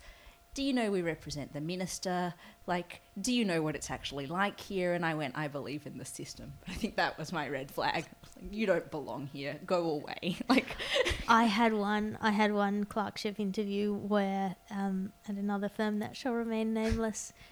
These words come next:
Speaker 2: where their kind of pitch to me, like, "Oh, it's really exciting working with us. We work with the big numbers, lots of zeros." <laughs> No, with the sexy numbers, they said, "The sexy numbers." And I was like,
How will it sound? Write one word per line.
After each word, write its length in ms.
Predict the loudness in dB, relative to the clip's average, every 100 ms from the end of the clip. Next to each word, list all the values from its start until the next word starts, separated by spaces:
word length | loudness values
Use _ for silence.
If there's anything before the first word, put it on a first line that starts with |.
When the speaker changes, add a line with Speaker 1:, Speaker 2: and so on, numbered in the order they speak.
| -20 -4
Speaker 2:
where 360 | 2 6 6 6
their 320 | 4 4 2
kind 340 | 0 2 2
of 60 | 0 -6 2
pitch 560 | 4 4 2 -4 -2
to 140 | 0 2
me, 520 | 4 2 -4 -8 -10 -18 -20 -20 -20 -16 -8
like, 180 | -6 -6
"Oh, 220 | -8 -8 -8
it's 200 | -8 0
really 240 | 4 4 4
exciting 420 | 2 4 4 4
working 320 | 4 2 0
with 160 | 2 0
us. 220 | -4 -2
We 140 | 0 2
work 320 | 0 0 -2
with 180 | -2 -2
the 80 |
big 300 | -6 -4 -2
numbers, 540 | -2 -2 0 -2 -4 -6
lots 240 | -6 -6
of 100 | -6
zeros." 680 | -2 0 2 2 0 -4 -8 -12 -10 -2
<laughs> 140 | 0 0 -6 -14 -20 -20 -20 -20 -20 -20 -18 -14 -2 6
No, 140 | 8 8
with 160 | 6
the 80 | 4
sexy 500 | 2 2 2 2 4
numbers, 480 | 4 4 2 -2 -6
they 160 | -8 -6
said, 140 | 0
"The 180 | 2 4
sexy 600 | 4 6 6 4 2 4
numbers." 520 | 4 4 4 2 0
And 140 | 2 4
I 80 | 4
was 140 | 6
like, 380 | 6 6 2